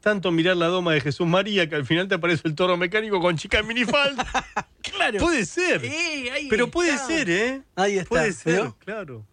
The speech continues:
Speaker 2: Chárlelo el jueves.
Speaker 1: Cualquier
Speaker 2: El
Speaker 1: día de esto
Speaker 2: jueves
Speaker 1: me aparece
Speaker 2: charlelo.
Speaker 1: el rodeo, el rodeo yankee me aparece. Tiene razón. ¿Qué
Speaker 2: Claro.
Speaker 1: dice? ¿Que lo hable con mi psicóloga?
Speaker 2: Claro.
Speaker 1: No, ya me,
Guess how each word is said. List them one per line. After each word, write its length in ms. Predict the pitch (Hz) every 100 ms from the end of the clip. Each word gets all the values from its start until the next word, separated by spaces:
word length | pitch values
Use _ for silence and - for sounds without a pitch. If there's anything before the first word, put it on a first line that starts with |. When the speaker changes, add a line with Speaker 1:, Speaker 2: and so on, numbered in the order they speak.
| _ _ _ _ _
Speaker 2:
Chárlelo 420 | - 277 233 185 139
el 80 |
jueves. 180 | 135 143
Speaker 1:
Cualquier 200 | 135 180
Speaker 2:
El 40 | 196
Speaker 1:
día 60 | 185
de 40 |
esto 80 | 294
Speaker 2:
jueves 120 | 277
Speaker 1:
me 60 | 160
aparece 260 | 160 156
Speaker 2:
charlelo. 60 | 156
Speaker 1:
el 60 | 139
rodeo, 640 | 135 143 175 165 143 123 127
el 140 | 139
rodeo 340 | 143 156 185 170
yankee 500 | - 277 190 135 139
me 60 | 143
aparece. 360 | 143 165 143 - - - - 466 - _ - - 571 -
Tiene 280 | - 254 214
razón. 680 | 139 135 - - - 196 - _ _ -
¿Qué 60 |
Speaker 2:
Claro. 200 | 120 156
Speaker 1:
dice? 220 | 143 123
¿Que 80 | 113
lo 60 | 120
hable 140 | 131
con 120 | 117 113
mi 100 | 107
psicóloga? 560 | 110 175 214 156 98 92
Speaker 2:
Claro. 480 | 151 269 339 156 143 127 _ _ _ _ _ _ _ _ _ _ _
Speaker 1:
No, 400 | 139 120 101 92
ya 180 | 87 127
me, 140 | 120